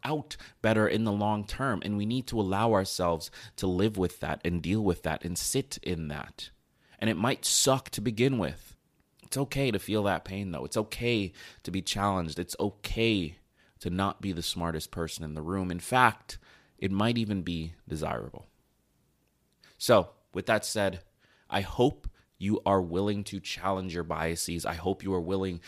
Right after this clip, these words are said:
to recognize your biases. And I hope that for the betterment of you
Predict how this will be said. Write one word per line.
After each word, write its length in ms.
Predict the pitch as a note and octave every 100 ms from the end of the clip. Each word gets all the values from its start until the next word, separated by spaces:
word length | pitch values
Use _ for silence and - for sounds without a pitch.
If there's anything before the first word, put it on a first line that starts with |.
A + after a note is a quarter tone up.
| - -
to 120 | A2
recognize 840 | F2 G2+ A2+ B2 G2 F#2+ F2 D#2 - - -
your 120 | F2
biases. 680 | E2 E2 D#2+ - D#2+ D2+ - -
And 100 | G2
I 60 | F2+
hope 420 | F#2+ A#2+ A2 - - _ -
that 200 | F#2 -
for 460 | - G2+ A#2 B2+
the 100 | A#2
betterment 500 | F2+ G#2+ A2 A2 G#2+
of 200 | - E2
you 420 | E2 F#2+ C#3 D3+